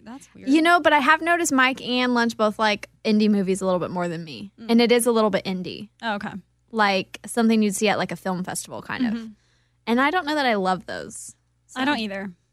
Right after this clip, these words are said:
Speaker 2: yeah, so I don't know that I would recommend that one.
Speaker 1: Okay, I may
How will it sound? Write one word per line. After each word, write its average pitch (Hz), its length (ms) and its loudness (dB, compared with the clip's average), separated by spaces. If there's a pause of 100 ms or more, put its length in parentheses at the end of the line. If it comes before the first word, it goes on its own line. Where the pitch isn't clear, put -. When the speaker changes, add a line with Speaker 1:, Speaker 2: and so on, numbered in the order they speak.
(260)
Speaker 2:
yeah, 208 260 -10
so 220 220 -8
I 226 120 -2
don't 247 140 -8
know 247 140 -6
that 233 100 -8
I 220 80 -4
would 202 120 -6
recommend 196 420 -10
that 190 180 -10
one. 214 240 -8 (520)
Speaker 1:
Okay, 247 320 -16 (120)
I 277 60 -10
may 302 120 -10